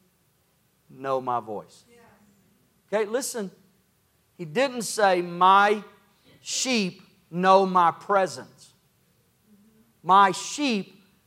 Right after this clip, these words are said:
know my demonstration. My sheep know my over-the-top experience." He said, "My sheep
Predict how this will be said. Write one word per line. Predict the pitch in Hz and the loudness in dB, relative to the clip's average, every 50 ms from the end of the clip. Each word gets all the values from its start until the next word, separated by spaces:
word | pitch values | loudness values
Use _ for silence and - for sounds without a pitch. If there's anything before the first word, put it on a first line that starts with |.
| _ _ | _ _
know | - 156 175 190 196 202 196 | -8 0 4 6 8 8 8
my | 190 190 185 180 175 | 6 4 4 4 2
demonstration. | 151 143 180 175 175 165 151 - - - 196 185 185 180 - - - - _ _ _ _ _ _ _ _ _ _ _ _ _ _ _ _ _ _ _ - | 0 -2 -4 -4 -4 -8 -10 -12 -6 -2 -2 -2 -2 -4 -8 -14 -16 -20 _ _ _ _ _ _ _ _ _ _ _ _ _ _ _ _ _ _ _ -2
My | 160 190 202 196 190 175 | 2 4 6 6 4 2
sheep | - - - - - 311 320 285 240 202 - - - _ _ _ _ _ _ _ _ _ _ _ _ - | -2 -6 -8 -4 0 2 4 4 4 0 -4 -8 -20 _ _ _ _ _ _ _ _ _ _ _ _ -4
know | 180 196 208 220 214 208 | 2 6 6 8 6 6
my | 202 196 190 190 190 190 - | 6 6 6 6 6 4 4
over-the-top | 226 214 214 226 240 185 190 226 220 214 196 - - - - 156 185 180 - - 196 202 190 185 185 180 - - - - - _ _ _ _ - - - _ _ _ _ _ _ _ _ - _ _ _ _ _ _ _ _ _ _ _ _ _ _ _ _ _ _ _ _ _ _ _ _ _ _ _ _ _ _ _ _ _ _ _ _ _ _ _ _ _ _ _ _ _ _ _ _ _ _ | 8 8 8 8 8 6 6 6 6 6 4 0 -8 -12 -6 -4 -4 -4 -2 2 8 10 12 12 10 10 6 2 -16 -20 -20 _ _ _ _ -20 -20 -20 _ _ _ _ _ _ _ _ -20 _ _ _ _ _ _ _ _ _ _ _ _ _ _ _ _ _ _ _ _ _ _ _ _ _ _ _ _ _ _ _ _ _ _ _ _ _ _ _ _ _ _ _ _ _ _ _ _ _ _
experience." | - 151 - - - - 220 214 208 202 175 151 139 110 | -20 -18 -16 -18 -16 -12 -6 -4 -2 -2 -2 -2 -6 -12
He | 117 165 175 | -10 -10 -10
said, | - - 180 160 143 | -8 -6 -6 -6 -6
"My | 143 143 156 180 208 226 | -4 -2 2 2 2 2
sheep | 208 - - - 247 233 190 151 - - | 2 -4 -8 -10 -8 -8 -10 -10 -12 -16